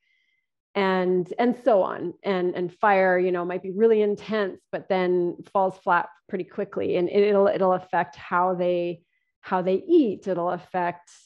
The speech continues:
person, you know, who they can relate to. And you can, you can hear in how I describe this, right?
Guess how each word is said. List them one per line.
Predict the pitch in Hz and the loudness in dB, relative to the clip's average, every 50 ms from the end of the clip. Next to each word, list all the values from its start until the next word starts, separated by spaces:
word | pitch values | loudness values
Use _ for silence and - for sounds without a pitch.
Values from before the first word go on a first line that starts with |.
| _ _ - | _ _ -8
person, | - 208 196 - - 190 190 180 | -4 -2 -2 -2 0 -2 0 0
you | 196 | 0
know, | 180 180 180 | 0 0 -2
who | 151 - - 269 262 | -2 0 2 2 4
they | 214 240 220 208 202 196 185 202 | 4 6 6 6 6 4 2 -4
can | - - 196 202 190 185 180 180 180 180 180 - - - - | -12 -10 -8 -6 -4 -2 -2 0 0 0 -2 -4 -8 -12 -8
relate | 180 196 196 208 269 339 320 277 - - - | -6 -4 -2 0 0 0 -2 -4 -10 -12 -6
to. | - 196 175 175 175 175 | -2 -2 0 0 0 0
And | 180 185 196 | 0 0 0
you | 214 226 | 0 2
can, | 226 233 226 226 | 2 0 0 0
you | 226 202 | 0 0
can | 226 226 | 0 0
hear | 208 190 - 320 320 294 262 240 | 0 2 2 4 4 6 4 4
in | 226 226 | 4 2
how | 220 214 208 | 2 2 2
I | 208 202 | 2 2
describe | 202 196 196 - - 196 196 202 196 185 165 | 0 -2 -8 -8 -4 -2 0 0 0 -2 -6
this, | - - 180 - - | -10 -12 -12 -12 -10
right? | 180 180 185 202 202 | -6 -4 -2 -2 -2